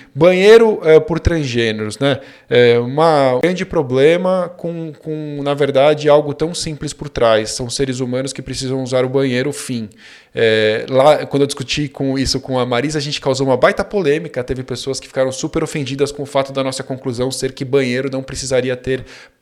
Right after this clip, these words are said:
plaquinha. É, na lec a gente tem um banheiro feminino, tem um banheiro masculino e tem um banheiro que, na verdade, foi pensado para um banheiro de deficiente, mas, é,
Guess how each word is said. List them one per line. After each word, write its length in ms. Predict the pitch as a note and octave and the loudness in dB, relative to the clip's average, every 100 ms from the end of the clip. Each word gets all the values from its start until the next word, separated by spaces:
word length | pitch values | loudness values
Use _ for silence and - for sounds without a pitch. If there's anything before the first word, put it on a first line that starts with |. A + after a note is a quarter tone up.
| - | 0
plaquinha. 640 | C3+ - C3+ C#3+ A#2+ G2+ - - - _ | 0 -6 -8 -6 -6 -8 -14 -20 -20 _
É, 380 | B2 A#2+ B2 C3 | -6 -4 -4 -2
na 140 | B2+ | 2
lec 280 | A#2 A#2 A2+ | 4 4 0
a 20 | A2+ | -6
gente 220 | A2 - | -8 -8
tem 160 | A#2 | -8
um 60 | B2+ | -6
banheiro 200 | A#2 A2+ | -8 -10
feminino, 440 | - A2+ A2+ C#3+ D3+ | -10 -12 -8 -6 -8
tem 160 | A#2+ | -8
um 60 | A#2 | -6
banheiro 200 | A#2 A#2+ | -4 -4
masculino 420 | B2+ - E3+ G#3 | -6 -8 -10 -10
e 40 | B3+ | -8
tem 140 | A3 | -8
um 60 | A3 | -6
banheiro 360 | G#3 F#3 F3+ F3 | -4 -4 -4 -6
que, 100 | E3 | -8
na 80 | D3+ | -4
verdade, 460 | D3 B2 A#2 A2+ | -2 2 0 0
foi 140 | - C#3 | -4 -6
pensado 500 | C#3+ C3 D3+ E3+ F3 | -4 -4 -2 -2 -4
para 140 | E3 | -6
um 40 | |
banheiro 260 | D3 C#3 C3 | -4 -2 -2
de 120 | B2 | -6
deficiente, 640 | B2 B2+ - D3 E3+ G3+ E3+ | -8 -8 -8 -8 -8 -10 -8
mas, 280 | D#3 C#3+ - - - C#3+ | -6 -8 -10 -18 -10 0
é, 460 | B2+ - - - | 2 2 -2 -12